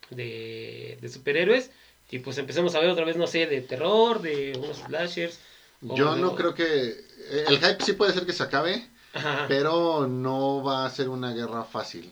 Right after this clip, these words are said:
Speaker 2: Más bien creo que hoy más que nunca van a tratar de bombardearte. Ya lo están haciendo.
Speaker 1: Ujú.
Speaker 2: Series, películas, este, en todos lados. Y, eh, van a bombardearte para que no se te olvide que, que ahí está.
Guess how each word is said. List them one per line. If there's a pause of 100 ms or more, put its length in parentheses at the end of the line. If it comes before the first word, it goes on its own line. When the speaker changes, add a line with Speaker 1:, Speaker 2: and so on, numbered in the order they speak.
(160)
Speaker 2:
Más
bien
creo
que
hoy
más
que
nunca
van
a
tratar
de
bombardearte.
Ya
lo
están
haciendo. (160)
Speaker 1:
Ujú.
Speaker 2:
Series,
películas,
este, (200)
en
todos
lados. (500)
Y,
eh,
van
a
bombardearte
para
que
no
se
te
olvide
que,
que
ahí
está.